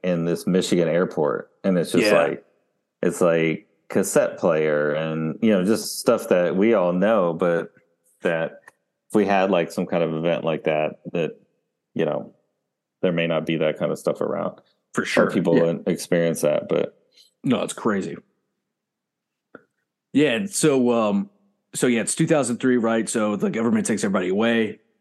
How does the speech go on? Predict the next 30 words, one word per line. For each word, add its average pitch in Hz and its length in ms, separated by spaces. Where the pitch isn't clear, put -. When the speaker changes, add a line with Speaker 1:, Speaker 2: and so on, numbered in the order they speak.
Speaker 2:
slaughters 113 460
all 110 120
the 101 160
innocents, 101 760
even, 113 340
even 110 280
the 107 60
babies 92 400
and 101 100
Speaker 1:
That 147 60
Speaker 2:
stuff 113 200
we 104 80
see. 101 340
Speaker 1:
That 156 160
was 190 160
crazy, 107 540
'cause 98 220
they 120 80
were 117 100
just 131 200
like, 120 260
it's 131 220
like 160 360
Nazi 110 520
Germany. 101 440
They're 110 140
just 147 240
rounding 107 480
up 107 320
people 95 640